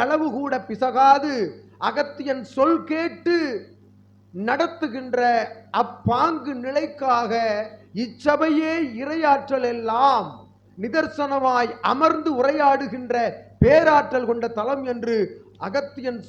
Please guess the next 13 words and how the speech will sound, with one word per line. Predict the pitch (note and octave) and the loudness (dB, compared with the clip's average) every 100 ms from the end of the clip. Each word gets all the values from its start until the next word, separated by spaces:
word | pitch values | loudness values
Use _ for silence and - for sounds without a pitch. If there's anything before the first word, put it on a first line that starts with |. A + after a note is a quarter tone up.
| - | -10
சூள் | C#4 E4+ F4 | -2 2 2
உரைப்பதற்கு | D4 D#4 E4 - D#4+ D#4 D4+ - F#4 F4+ A#3 D3 - - - _ - D#3 | 2 -2 -4 -2 2 4 2 2 2 4 2 0 -8 -20 -20 _ -10 -4
வாய்ப்புகள் | A3+ D#4+ - C#4+ G3 B3+ A#3+ G3+ F3+ | -2 -2 -4 -10 -6 -2 -2 -4 -2
நல்கிய | A#3 F4 C4 D4+ D#4 D#4 B3 - - - | 4 4 6 4 6 4 2 -4 -18 -12
சிவசபை | A#3 B3+ B3 A3 G3 - F#3+ | -4 -2 -2 -2 -4 -6 -6
ஆசானுக்கு | B3 B3+ C4 C#4 A3+ - F#3+ | -6 -4 -4 -4 -8 -2 -2
அகத்தியன் | F#3 F#3+ G3+ F#3+ F3 - - E3 F#3 | -2 -10 -10 -8 -8 -14 -20 -12 -4
நல் | B3 C#4+ F#3+ F#3 | -2 -4 -8 -8
மதிய | G3+ A3+ A3+ F#3+ | -8 -8 -8 -10
நிசி | G3 G#3+ | -12 -10
வேளை | F#3 G3+ F#3 E3 D3+ | -10 -8 -10 -10 -14
ஆசிகள் | E3 E3+ D3+ C3 | -16 -18 -18 -18
வழங்கி, | A2+ A2+ A2 | -18 -20 -20